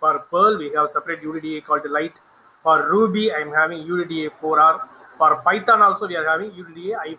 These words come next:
four Py. So likewise, U D D As are being generated for their native applications also, right?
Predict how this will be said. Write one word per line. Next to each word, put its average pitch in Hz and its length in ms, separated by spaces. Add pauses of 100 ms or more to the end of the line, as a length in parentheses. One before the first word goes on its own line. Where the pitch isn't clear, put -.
four 214 200 (160)
Py. 143 100 (600)
So 165 120
likewise, 175 540
U 190 120
D 214 120
D 208 320
As - 120
are 175 280
being 196 480 (440)
generated 208 680
for 185 260
their 170 220
native 220 400
applications 190 680
also, 135 480 (240)
right? 180 140